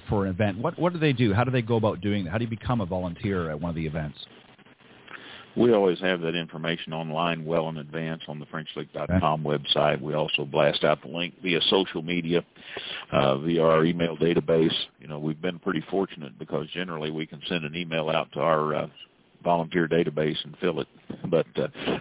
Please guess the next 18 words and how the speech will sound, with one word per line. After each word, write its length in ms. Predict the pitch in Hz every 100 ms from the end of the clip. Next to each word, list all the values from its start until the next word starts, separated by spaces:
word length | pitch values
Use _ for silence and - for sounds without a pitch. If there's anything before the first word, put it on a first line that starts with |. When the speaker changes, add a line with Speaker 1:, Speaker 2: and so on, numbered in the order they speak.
| -
Speaker 2:
we're 160 | 101
always 200 | 113 107
happy 280 | 117 113 107
to 80 | 95
have 160 | 101 98
some 140 | 95 95
new 140 | 98
ones, 200 | 107 117 - _ -
and, 320 | 78 82 80 76
um, 260 | 76 - - _ _ _ _ _ - -
it's, 220 | - -
it's 220 | - -
a 40 |
great 240 | 80 85 85
opportunity 580 | 82 - - 85 80 80
to 80 |
get 160 | 80
up 60 | 82